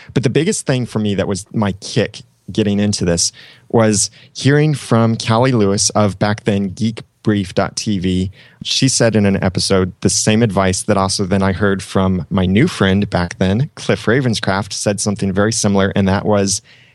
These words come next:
just jump in and do it. Don't wait until you have everything perfect before you start. Just jump in and start. And that's how I got started then, is I,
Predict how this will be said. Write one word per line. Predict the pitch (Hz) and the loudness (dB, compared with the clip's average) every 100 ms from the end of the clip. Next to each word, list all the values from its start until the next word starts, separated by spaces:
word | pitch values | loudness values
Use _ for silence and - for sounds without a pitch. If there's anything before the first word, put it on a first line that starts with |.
| _ _ | _ _
just | - 123 107 107 - - _ _ _ - | -2 2 2 0 -6 -10 _ _ _ -4
jump | 113 110 123 | 0 0 2
in | 104 98 101 - | 0 0 -4 -4
and | 101 98 92 | -2 0 0
do | 104 | 0
it. | 82 - - | 0 -4 -2
Don't | 98 110 | 0 0
wait | 113 117 | 0 0
until | 110 - 113 | -2 0 0
you | 107 | 2
have | 101 107 - - | 0 -2 -2 -2
everything | 107 131 120 120 113 | 0 0 0 0 0
perfect | - 127 104 101 - | -2 -2 -2 -2 -2
before | 98 104 101 | -2 0 0
you | 90 | -2
start. | - 123 120 | -2 -2 -2
Just | - 110 - | -2 -6 -2
jump | 110 104 101 | 0 0 0
in | 98 | 0
and | 95 95 | 0 -2
start. | - 104 - - - - _ _ _ - | -2 -2 -2 -10 -20 -20 _ _ _ -2
And | 101 | 0
that's | 98 101 | 0 0
how | 98 | 0
I | |
got | 92 101 92 | 0 -2 -2
started | - 139 107 85 | -2 -2 -2 -2
then, | 92 95 | -2 -2
is | 95 | 0
I, | 95 | -2